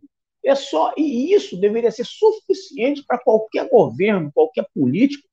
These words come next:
deixar tanto as empresas estaduais quanto as municipais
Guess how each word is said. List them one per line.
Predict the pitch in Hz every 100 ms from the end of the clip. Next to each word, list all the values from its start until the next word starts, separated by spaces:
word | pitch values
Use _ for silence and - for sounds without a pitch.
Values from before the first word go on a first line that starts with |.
| _ _ _ _ _ _ -
deixar | 190 214 - 170 143 - - _ _ _ -
tanto | 254 320 277
as | 233
empresas | 208 - 190 165 151
estaduais | 143 - 185 156 147 165 -
quanto | - 233 214
as |
municipais | 190 185 - - - 233 294 -